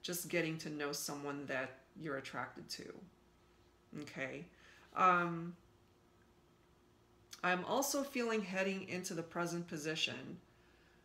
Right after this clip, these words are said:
that some of my Aquarius singles, you're separated currently, okay?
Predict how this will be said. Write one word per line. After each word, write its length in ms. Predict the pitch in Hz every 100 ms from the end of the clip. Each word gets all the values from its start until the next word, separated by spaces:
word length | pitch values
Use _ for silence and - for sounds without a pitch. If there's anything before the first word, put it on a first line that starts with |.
| - - - 160
that 460 | 208 165 165 -
some 200 | - 226
of 80 | 233
my 140 | 233 196
Aquarius 640 | 196 - 214 208 196 -
singles, 640 | 202 190 165 147 151 - -
you're 380 | - 180 180 175
separated 720 | - - 196 220 220 220 226 208 - - - - - - -
currently, 600 | - 226 226 247 247 254 - - - - - -
okay? 440 | 202 202 220 233